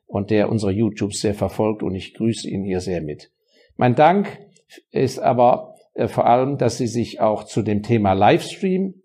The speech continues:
gut geäußert haben. Hier werden wir jetzt mal alle Ihre Wortmeldungen sammeln und auswerten und kommen dann bei den nächsten Malen darauf zurück, in welche Richtung wir etwas tun wollen. In jedem Fall freue ich mich sehr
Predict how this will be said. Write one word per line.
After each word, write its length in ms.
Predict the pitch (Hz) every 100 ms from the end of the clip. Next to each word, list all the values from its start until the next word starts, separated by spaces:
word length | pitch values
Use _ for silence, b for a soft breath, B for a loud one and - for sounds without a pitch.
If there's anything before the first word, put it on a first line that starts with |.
| -
gut 220 | 165 -
geäußert 500 | - 135 151 156 156
haben. 440 | 139 139 160 196 202 b b b b
Hier 360 | - 156 156 139
werden 320 | 131 131 123
wir 100 | 117
jetzt 240 | 117 -
mal 220 | 120 110
alle 240 | - 117 123
Ihre 320 | 123 107 101
Wortmeldungen 600 | 113 - 113 98 92 90
sammeln 640 | 90 127 151 160 170 165 -
und 220 | 98 -
auswerten 760 | 110 135 135 143 139 139 139
und 200 | - 104
kommen 300 | 101 101 107
dann 360 | 110 101 107 107 B B B -
bei 80 | 104
den 160 | 104
nächsten 380 | 101 107 - 104
Malen 500 | 92 95 101 104 - -
darauf 340 | 110 90 92 -
zurück, 420 | - 113 139 - b b
in 160 | - 104
welche 340 | 110 113 110
Richtung 380 | 107 - - 107
wir 600 | 175 147 101 104 104 -
etwas 280 | 90 87 -
tun 320 | - 175 175
wollen. 280 | 156 147 147
In 120 | 113
jedem 280 | 104 131 120
Fall 220 | - 104
freue 260 | 101 117 104
ich 100 | 104
mich 240 | 90 -
sehr 540 | - 139 151 160 B